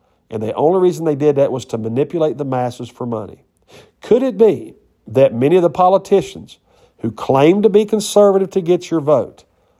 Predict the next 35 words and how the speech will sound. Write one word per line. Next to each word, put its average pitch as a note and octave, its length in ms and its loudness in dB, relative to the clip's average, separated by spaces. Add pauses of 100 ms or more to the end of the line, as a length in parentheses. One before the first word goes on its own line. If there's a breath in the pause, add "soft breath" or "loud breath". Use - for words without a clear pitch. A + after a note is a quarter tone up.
(200)
and G2+ 100 -12
right C3 180 4
here E3+ 100 0
in E3 60 -2
the E3 60 -4
state F3 280 2
of E3 80 -2
West F3+ 260 0
Virginia, D#3+ 360 -2
we B2+ 140 -4
have C3+ 180 0
some C#3 220 -2
that'll B2 220 -4
claim D3+ 340 -2
to F3+ 60 -6
be F3+ 100 -4
conservative, C3 680 -4 (520 soft breath)
turn D3 180 2
right F3 160 6
around C#3+ 340 0
and A#2+ 300 -4
not E3 320 2
vote D3+ 380 2
what C3 300 2
they C3 140 2
were B2+ 160 -4
put C3+ 400 -6
in C3 220 -2
to C3 140 -10
do B2 420 -6
at A#2+ 220 -2
all? - 500 0 (640)
Could G3 200 4
it A#3 160 0
be C#3 340 0